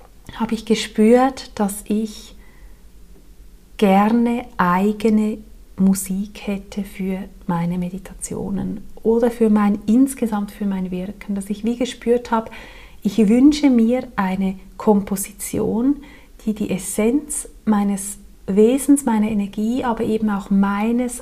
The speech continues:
Auftrags, meiner Mission, meines Wirkens trägt. Wie eine energetische Signatur umgesetzt in Musik.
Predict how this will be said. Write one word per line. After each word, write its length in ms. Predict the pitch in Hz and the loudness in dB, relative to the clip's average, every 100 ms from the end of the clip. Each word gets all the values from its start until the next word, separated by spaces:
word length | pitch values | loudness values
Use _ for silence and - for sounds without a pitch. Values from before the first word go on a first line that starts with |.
| - | -2
Auftrags, 920 | 185 185 214 208 - 202 185 - - | 0 0 -6 -8 -12 -10 -10 -10 -6
meiner 360 | 202 196 220 | -2 0 0
Mission, 580 | 214 208 - 202 208 208 | 0 -4 -6 -6 -2 -2
meines 380 | 202 202 208 - | -2 -2 -6 -6
Wirkens 640 | 202 190 208 - 196 - | -6 -6 -8 -8 -8 -8
trägt. 540 | - 175 185 - - - - - - - - - - - | -14 -14 -12 -16 -20 -20 -20 -20 -20 -20 -20 -20 -18 0
Wie 140 | 240 | 4
eine 240 | 254 254 233 - - - - - - - - - - | 4 2 -2 -8 -20 -20 -20 -20 -20 -20 -20 -16 2
energetische 920 | 220 220 214 220 247 277 - 277 - | 4 6 4 4 4 2 0 -2 -2
Signatur 960 | 226 226 226 208 208 - 226 240 269 294 302 - - - - - | -2 -2 0 0 -2 -2 0 4 4 4 2 -12 -16 -20 -14 0
umgesetzt 920 | 233 254 254 247 202 208 - - - - | 2 2 2 0 -2 -6 -8 -12 -14 -8
in 340 | 196 190 196 196 - - - - | -2 0 -2 -4 -12 -20 -20 -8
Musik. 540 | 185 180 - - - | -6 -6 -8 -12 -14